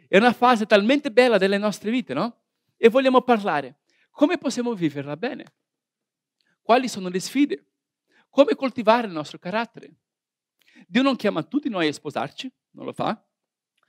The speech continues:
Ma se accadrà per noi, come possiamo prepararci per questo e nutrire buoni rapporti con l'altro sesso? No? Come iniziare un buon rapporto in modo sano, rispettoso, cristiano?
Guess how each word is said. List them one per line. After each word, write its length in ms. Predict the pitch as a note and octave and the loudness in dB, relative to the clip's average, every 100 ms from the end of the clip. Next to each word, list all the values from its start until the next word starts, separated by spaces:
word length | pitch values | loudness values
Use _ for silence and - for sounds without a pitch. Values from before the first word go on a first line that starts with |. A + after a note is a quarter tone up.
| _ - | _ -4
Ma 400 | C4 - - _ | -2 0 -4 _
se 240 | - - | -10 -2
accadrà 400 | E4+ D#4+ C#4+ B3 | 0 0 0 0
per 200 | - A3 | 2 0
noi, 280 | F#3+ F#3 D3 _ _ _ | 2 -4 -6 _ _ _
come 240 | - D4 A#4 | -4 -2 0
possiamo 360 | D4+ B3 B3+ | -4 -4 -4
prepararci 600 | B3+ B3 A3 G#3 A#3 - A#3+ | -2 0 2 2 0 -4 0
per 180 | A#3 | 0
questo 500 | - C#4 B3+ - E3+ - _ | 4 4 4 -2 -8 -8 _
e 100 | G#3 | 2
nutrire 380 | A#3+ A#3 C4 A#3 | 2 0 -2 -2
buoni 260 | G3 B3+ | 0 0
rapporti 440 | B3 A#3 G3+ G3+ F#3+ | -2 -2 0 -2 -6
con 100 | D#3 | -10
l'altro 260 | C3 - | -10 -12
sesso? 360 | - - G3+ - _ _ _ | -16 -16 -16 -20 _ _ _
No? 180 | E3 B3+ _ _ _ _ _ _ | -18 -18 _ _ _ _ _ _
Come 220 | - D4 | 0 2
iniziare 320 | D4+ - C4+ | 2 2 2
un 80 | A#3+ | 4
buon 180 | G#3 C#4 | 4 4
rapporto 360 | B3+ B3 B3+ A3+ | 4 2 2 0
in 60 | |
modo 160 | A3 G#3 | -10 -10
sano, 440 | - A#3 C4 F#3 | -6 -4 -4 -4
rispettoso, 680 | D#3+ F#3+ A#3 - C4+ A3+ E3 | -6 -8 -12 -4 -4 -4 -8
cristiano? 600 | E3+ F3+ - - - _ | -16 -18 -14 -14 -14 _